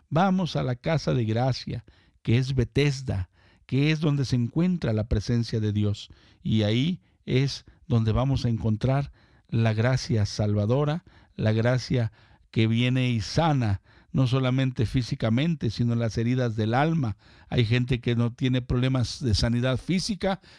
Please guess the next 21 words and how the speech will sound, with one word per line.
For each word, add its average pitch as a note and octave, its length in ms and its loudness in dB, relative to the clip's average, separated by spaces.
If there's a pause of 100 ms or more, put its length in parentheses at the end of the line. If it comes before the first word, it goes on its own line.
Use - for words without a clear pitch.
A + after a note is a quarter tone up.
(100)
pero D#3+ 220 0
sí F#3 140 -2
tiene F3 240 0
problemas D3+ 680 0
de, A#2+ 500 -2
en A#2 100 0
su B2 240 0
alma, C3+ 420 0 (380)
tiene C3+ 340 2
angustia, A2 840 -2 (360)
tiene C#3 360 0
preocupación, B2 1040 0 (380)
hay D3 220 2
personas D#3+ 720 0
que C#3+ 200 0
viven D#3+ 480 0 (280)
con C3 300 0
temores C#3+ 640 0
constantes, D3+ 960 0 (280)
en C#3+ 160 2
incertidumbre, C3 1200 0